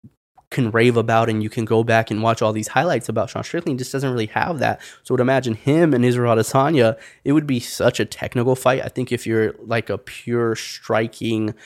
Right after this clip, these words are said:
um, savant and you just love really high-level strikers and you love it when they're just really patient,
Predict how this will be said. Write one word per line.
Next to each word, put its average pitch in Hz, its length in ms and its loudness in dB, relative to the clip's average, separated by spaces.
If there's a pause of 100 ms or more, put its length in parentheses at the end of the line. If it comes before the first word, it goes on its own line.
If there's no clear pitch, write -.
(300)
um, 60 500 -2 (1000)
savant 110 640 2
and 110 140 -4
you 107 60 -4
just 107 200 -4
love 110 680 4 (580)
really 123 340 2
high-level 120 460 2
strikers 113 520 -2
and 104 80 -4
you 104 160 -4
love 117 300 2
it 117 100 2
when 117 180 -2
they're 110 120 0
just 107 260 -4
really 113 280 0
patient, 117 560 -4